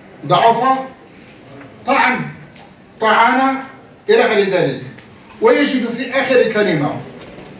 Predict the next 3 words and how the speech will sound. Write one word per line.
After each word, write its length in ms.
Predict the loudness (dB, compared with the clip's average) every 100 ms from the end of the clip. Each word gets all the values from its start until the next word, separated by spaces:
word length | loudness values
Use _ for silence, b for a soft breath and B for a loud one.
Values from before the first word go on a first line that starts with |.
| -18
صنع، 460 | -6 0 2 2 -4 -12 -20 -20 -20 -20 -20 -20 -20 -20 -20 -16 -2
بتع، 520 | 0 2 2 2 0 -4 -12 -20 -20 -20 -20 -4
بدع، 640 | 0 2 2 2 2 0